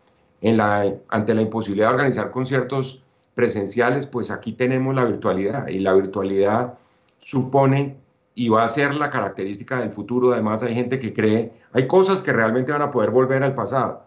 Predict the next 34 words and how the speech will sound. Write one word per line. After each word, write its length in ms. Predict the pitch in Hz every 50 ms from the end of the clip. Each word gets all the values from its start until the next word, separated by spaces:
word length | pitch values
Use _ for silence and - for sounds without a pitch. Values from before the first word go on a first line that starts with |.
| _
otras 300 | - 117 107 127 139 139
que 100 | - 123
nunca 280 | 120 139 156 - - 113
van 80 | 101 101
a 40 |
volver 280 | 104 107 104 87 - 92
al 100 | 104 -
pasado. 340 | - 85 82 82 73 - - _ _ _ _ _ _ _ _ _
Eso 140 | 98 95 117
es 40 | 113
lo 100 | 113 113
único 280 | 113 120 117 113 98 92
claro. 280 | - 101 82 73 - - _ _ _ _ _ _ _ _ _
Y 120 | - 123 123
por 200 | 123 120 117 -
eso 160 | 120 117 143
esa 200 | 135 - 143 156
migración 880 | 156 156 147 131 113 110 101 98 92 - 123 131 131 131 120 107 - - - _ _ _ _ _ _ _ _ _ _
hacia 580 | 98 101 104 101 - 110 110 98 95 92 92 92
eventos, 800 | 98 104 107 113 110 113 - 127 131 131 127 - - - _ _ _ _ _ _ _ _
eh, 260 | - 107 104 101 98
virtuales, 840 | 95 107 104 98 92 92 123 131 131 127 117 107 98 92 90 - 104
e 80 | 101
incluso 500 | 95 95 92 95 117 123 127 123 123 127
hacia 180 | 117 107 92 110
una 100 | 113 120
especie 320 | 120 - 135 131 127 139
de 60 | 127
eventos 420 | 117 110 110 110 110 - 131 127 127
mixtos, 440 | 131 131 123 120 - 127 123 117 -
vi-, 100 | 104 101
virtuales 580 | 98 98 110 104 - 120 120 120 127 127 123 127
y 40 |
presenciales, 800 | 123 120 113 95 98 98 92 98 113 110 113 113 117 113 - -